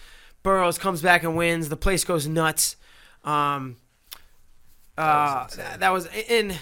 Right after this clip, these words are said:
Speaker 1: early on. Um,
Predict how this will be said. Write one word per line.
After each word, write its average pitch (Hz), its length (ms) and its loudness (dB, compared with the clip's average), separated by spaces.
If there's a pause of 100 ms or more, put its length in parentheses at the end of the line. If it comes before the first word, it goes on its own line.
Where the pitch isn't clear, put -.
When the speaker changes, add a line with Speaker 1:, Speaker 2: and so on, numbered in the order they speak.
(580)
Speaker 1:
early 185 260 0
on. 156 420 0 (840)
Um, 139 760 -4